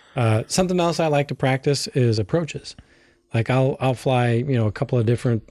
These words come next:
um, approaches before I'll actually land, especially with a new airplane. Um, but I like to do those, uh, even with a,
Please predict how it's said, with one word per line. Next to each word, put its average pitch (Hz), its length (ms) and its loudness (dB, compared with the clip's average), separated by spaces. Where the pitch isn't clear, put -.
um, 104 360 -4
approaches 120 480 0
before 113 340 0
I'll 107 100 2
actually 110 300 0
land, 113 140 2
especially 139 320 0
with 110 100 2
a 110 60 2
new 120 160 2
airplane. 135 400 -2
Um, 120 260 2
but 147 180 -2
I 185 80 0
like 196 220 -2
to 139 100 0
do 123 180 2
those, 117 400 0
uh, 113 280 2
even 147 280 0
with 117 160 0
a, 104 260 0